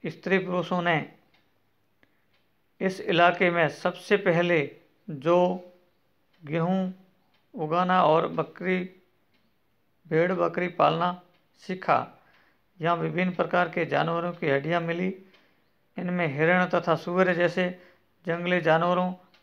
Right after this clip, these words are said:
तथा भेड़ और बकरियों की हड्डियाँ हैं। मेहरा-, मेहरगढ़ में इसके अलावा चौकोर तथा आयताकार घरों के अवशेष भी मिले हैं।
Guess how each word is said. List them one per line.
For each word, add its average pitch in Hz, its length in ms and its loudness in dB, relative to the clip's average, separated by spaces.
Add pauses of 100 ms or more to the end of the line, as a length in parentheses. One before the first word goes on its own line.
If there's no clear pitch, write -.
तथा 170 280 0
भेड़ 170 340 4
और 175 200 6
बकरियों 180 460 -2 (720)
की 160 120 -4
हड्डियाँ 160 360 2
हैं। 139 300 -4 (1300)
मेहरा-, 170 560 2 (320)
मेहरगढ़ 190 1700 0
में 185 420 0 (800)
इसके 180 320 -2
अलावा 175 380 8 (560)
चौकोर 190 480 4
तथा 180 320 4
आयताकार 180 640 6
घरों 160 300 0
के 170 140 -2
अवशेष 160 460 0
भी 185 100 -4
मिले 170 260 2
हैं। 147 240 -4